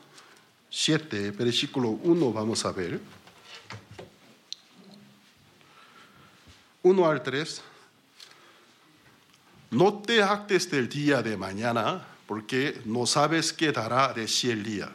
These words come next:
Alábete el extraño, no tu propia boca,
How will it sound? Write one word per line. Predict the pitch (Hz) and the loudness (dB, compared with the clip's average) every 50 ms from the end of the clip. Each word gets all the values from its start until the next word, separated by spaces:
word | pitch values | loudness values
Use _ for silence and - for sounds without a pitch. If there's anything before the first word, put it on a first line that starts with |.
| - - - - _ _ _ _ _ _ _ _ _ _ _ _ _ _ _ _ _ _ _ _ _ _ - - _ - - - - - - - - _ _ _ _ - - - - | -18 -20 -20 -20 _ _ _ _ _ _ _ _ _ _ _ _ _ _ _ _ _ _ _ _ _ _ -20 -20 _ -20 -20 -20 -20 -20 -20 -20 -20 _ _ _ _ -20 -8 0 2
Alábete | 139 156 160 175 196 214 233 254 247 - - 196 | 4 4 6 4 4 4 0 -2 -6 -4 -2 -2
el | 175 151 | 0 -2
extraño, | 139 - - - 135 131 131 127 113 98 92 - - - _ _ _ _ _ _ - | -2 -4 -4 0 0 2 2 0 -2 -6 -10 -14 -18 -20 _ _ _ _ _ _ -6
no | 117 127 156 | -2 -2 -2
tu | 151 - 185 160 - | 0 0 -2 -2 -2
propia | 147 143 143 143 143 139 113 | -2 -2 -2 -2 -2 -4 -4
boca, | 98 90 101 110 107 - - 87 76 - | -4 -4 -6 -8 -8 -10 -12 -12 -12 -14